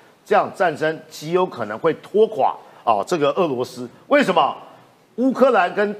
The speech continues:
当年的阿富汗不一样，阿富汗就已经让，哦，前苏联啊山穷水尽。这个战争继续打下去的话，我相信俄国的经济呢一定受到极大的毁灭。啊，最好笑的地方是啊，中国不是说、哦，我们就有和平方案啊，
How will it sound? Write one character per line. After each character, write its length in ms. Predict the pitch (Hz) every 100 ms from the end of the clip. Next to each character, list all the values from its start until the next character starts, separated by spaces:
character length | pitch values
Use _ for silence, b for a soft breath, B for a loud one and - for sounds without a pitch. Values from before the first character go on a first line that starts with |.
| -
当 240 | - 226 233
年 160 | 170
的 80 | 165
阿 160 | - 185
富 160 | 190 165
汗 120 | 160
不 160 | 120 156
一 140 | 98
样， 200 | 110 104 -
阿 160 | 247
富 180 | 240 240
汗 180 | 220 185
就 160 | - 208
已 40 |
经 220 | - 196 190 175
让， 240 | 277 214 - - B B
哦， 260 | 156 135 120
前 400 | - - 175 220
苏 220 | 220 247
联 220 | 202 160
啊 180 | 160 156 151 -
山 340 | - 269 277
穷 220 | - 160
水 260 | 185 139 107
尽。 240 | - 175 - b b b b
这 140 | -
个 100 | 240
战 240 | 202 208 185
争 160 | 185 185
继 160 | 208
续 80 | 165
打 240 | 160 110 147
下 80 |
去 160 | 151 151
的 80 | 139
话， 120 | 147
我 140 | 127
相 200 | 113 170 170
信 120 | 180
俄 100 | 208
国 160 | 175 120
的 60 | 147
经 260 | - 185
济 220 | 185 185
呢 160 | 156 143 143
一 80 | 147
定 160 | 180
受 220 | 160 175
到 200 | 160 135 - B
极 240 | - 139
大 180 | 170 220
的 120 | 143
毁 260 | 127 139 -
灭。 260 | 208 202 - - b b b b
啊， 60 | -
最 100 | 277
好 100 | 233
笑 120 | 175
的 60 | 196
地 120 | 196
方 160 | 180 175
是 100 | 170
啊， 140 | 151
中 220 | 147 240
国 120 | 175
不 140 | 160 165
是 100 | 185
说、 200 | 190 202
哦， 100 | 226
我 60 | 131
们 400 | 135 208 247 233
就 140 | 185
有 120 | 143
和 200 | 120 151
平 200 | 160 170
方 220 | 196 185
案 240 | 190 180 151
啊， 180 | 143